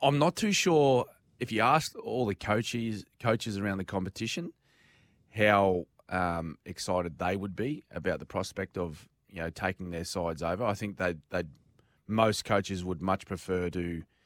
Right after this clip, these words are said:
be settled in Australia, not have their teams travel so far away, play a game, travel home, have a week off, and then get back into the season. I think they'd,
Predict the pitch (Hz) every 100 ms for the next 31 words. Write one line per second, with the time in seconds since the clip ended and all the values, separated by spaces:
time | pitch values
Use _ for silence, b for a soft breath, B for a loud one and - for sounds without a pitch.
0 | _ _ _ - 98 - 113 107 101 95
1 | 92 - 98 90 90 90 85 104 107 107
2 | 90 92 104 98 92 - - 95 87 -
3 | 92 87 92 87 85 85 85 87 - 98
4 | 90 82 82 85 82 - _ _ _ _
5 | - 113 87 92 87 85 85 107 90 92
6 | 87 92 92 85 87 90 90 87 92 80
7 | - 87 80 80 90 127 95 87